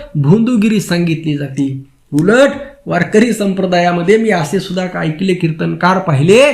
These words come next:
आसाराम बापूचं समर्थन करणारे कीर्तनकार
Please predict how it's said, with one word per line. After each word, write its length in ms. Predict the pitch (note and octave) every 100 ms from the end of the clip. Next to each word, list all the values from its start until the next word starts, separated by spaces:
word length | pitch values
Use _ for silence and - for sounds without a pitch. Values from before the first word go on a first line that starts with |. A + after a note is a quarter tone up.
| - - - - -
आसाराम 500 | D3 D3 E3+ G3+ G3
बापूचं 380 | G3+ A3 A3
समर्थन 560 | A3+ G#3 G#3+ A3 - A#3
करणारे 440 | A3+ G#3 A#3 B3
कीर्तनकार 800 | A#3+ F#3 F#3 - B3 A#3+ C4 D4+